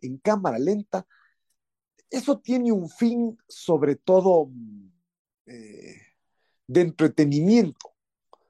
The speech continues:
Em, tiene un fin de, de mostrar a la gente lo que, lo, lo que ha pasado, pero no me parece que tiene que ser un fin que, que haga que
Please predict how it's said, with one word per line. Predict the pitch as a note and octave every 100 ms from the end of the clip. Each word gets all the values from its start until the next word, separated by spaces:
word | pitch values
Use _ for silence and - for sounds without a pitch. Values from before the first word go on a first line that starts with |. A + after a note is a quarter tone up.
| _ _ _ _ -
Em, | B2+ B2 A#2+ A#2 A2+ A2 G2+ G2 - _
tiene | - G#3 G#3+
un | E3
fin | - G3+ G#3+ G#3 G3 E3
de, | C3+ B2+ A#2 A2+ G#2+ G#2 _ _ _ _ _
de | C#3+ A2+ G#2 A#2 _ _ _ _ G3 B2+ E3
mostrar | E3 - - C4 A3+
a | E3
la | D3
gente | - A3 G#3 -
lo | C#3 B2
que, | - A2+ - -
lo, | A#2+ A#2+ A2 G2
lo | C3 B2 A#2+
que | C3
ha | -
pasado, | - - G#3 E3+ - _ _ - _ _
pero | F3 F#3
no | F#3+ C4
me | D4+ D#4+
parece | - A3+ A#3+ - A3+
que | F3+
tiene | - G#3+ G#3+
que | E3+
ser | - G3+ G3+
un | D#3+
fin | - G#3 G#3+ G#3 - _ _ _ _ -
que, | D3 C#3+ C3+ B2+ -
que | D#3+
haga | E3+ F#3+ F#3+
que | D3+